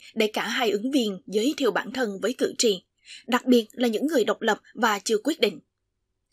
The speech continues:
Những đám đông khổng lồ, những lời hô hào vang dội và những cuộc trò chuyện đầy niềm vui,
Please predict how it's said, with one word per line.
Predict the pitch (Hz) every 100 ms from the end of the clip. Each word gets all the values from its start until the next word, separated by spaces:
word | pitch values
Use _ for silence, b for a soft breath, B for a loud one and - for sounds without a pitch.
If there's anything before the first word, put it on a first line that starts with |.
| B B B
Những | 254 254
đám | 254
đông | 349 233
khổng | 208 202 -
lồ, | 285 196 - _ b -
những | 240 240
lời | 359 208
hô | 240
hào | 220 214 185
vang | 180 277 240
dội | 233 175 - B B
và | 233 233
những | 220 220 277
cuộc | 277 247
trò | 240
chuyện | - 233 170 170
đầy | 226 220
niềm | 220 208
vui, | 208 220